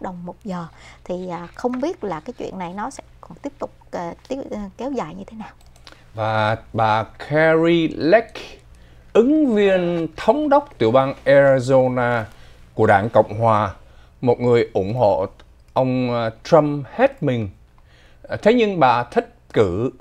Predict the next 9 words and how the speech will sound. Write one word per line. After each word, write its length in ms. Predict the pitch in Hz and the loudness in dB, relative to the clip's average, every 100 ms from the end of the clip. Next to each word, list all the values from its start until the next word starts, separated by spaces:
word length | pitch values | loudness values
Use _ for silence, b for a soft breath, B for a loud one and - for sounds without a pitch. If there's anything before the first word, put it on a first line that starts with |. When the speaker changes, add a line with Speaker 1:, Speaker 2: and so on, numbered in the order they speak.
| - | -8
Speaker 2:
trong, 360 | - 135 131 127 | -2 -2 -2 -4
à, 100 | 120 120 | -4 -4
cuộc 220 | 107 - | -6 -2
bầu 200 | 98 90 | -2 -2
cử 340 | 95 80 92 107 92 | -6 -4 -6 -6 -8
vừa 160 | 98 98 - | -6 -6 -2
qua 320 | 113 117 113 b b b b b | -2 -2 -6 b b b b b
và 200 | 107 98 | -2 -2
thua 480 | - - 147 147 | -4 0 4 4